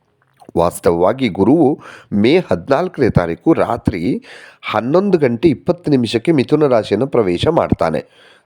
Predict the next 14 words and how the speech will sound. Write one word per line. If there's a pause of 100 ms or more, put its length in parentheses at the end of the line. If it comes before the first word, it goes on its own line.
ಅದೇ
ಸಮಯದಲ್ಲಿ (200)
ಶುಕ್ರನು
ಜುಲೈ (100)
ಇಪ್ಪತ್ತಾರರಂದು
ಬೆಳಿಗ್ಗೆ
ಒಂಬತ್ತು
ಗಂಟೆ (220)
ಎರಡು
ನಿಮಿಷಕ್ಕೆ
ಮಿಥುನ
ರಾಶಿಯನ್ನು
ಪ್ರವೇಶ
ಮಾಡ್ತಾನೆ.